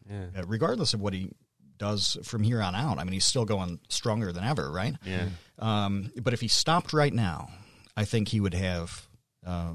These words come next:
Speaker 2: a legacy that dipped into, uh, inspiring a whole lot of cool things in coming decades.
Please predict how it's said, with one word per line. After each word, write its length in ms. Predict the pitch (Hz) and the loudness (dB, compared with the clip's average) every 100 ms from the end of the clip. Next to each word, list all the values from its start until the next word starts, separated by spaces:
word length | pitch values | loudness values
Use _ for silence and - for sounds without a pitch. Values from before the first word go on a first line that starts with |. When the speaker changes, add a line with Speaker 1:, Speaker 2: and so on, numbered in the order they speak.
| 78 | -6
Speaker 2:
a 140 | 80 | -4
legacy 460 | 95 95 90 - 90 | 0 0 2 0 0
that 180 | 73 65 | -6 -6
dipped 260 | 92 - | -6 -4
into, 580 | 90 90 87 87 80 82 _ _ _ _ _ _ - | -4 -4 -4 -6 -6 -10 _ _ _ _ _ _ -12
uh, 240 | 82 82 78 | -6 -4 -4
inspiring 560 | 85 - 92 92 85 76 | -2 -2 0 0 0 -6
a 40 | |
whole 340 | - - 214 175 | -12 -10 -4 0
lot 160 | 87 | 0
of 80 | - | -2
cool 240 | - 98 | -4 -4
things 420 | 85 87 82 78 73 | -2 -4 -4 -2 -4
in 100 | 78 | -4
coming 280 | 80 76 69 | -8 -10 -8
decades. 520 | - - 62 - | -10 -10 -6 -6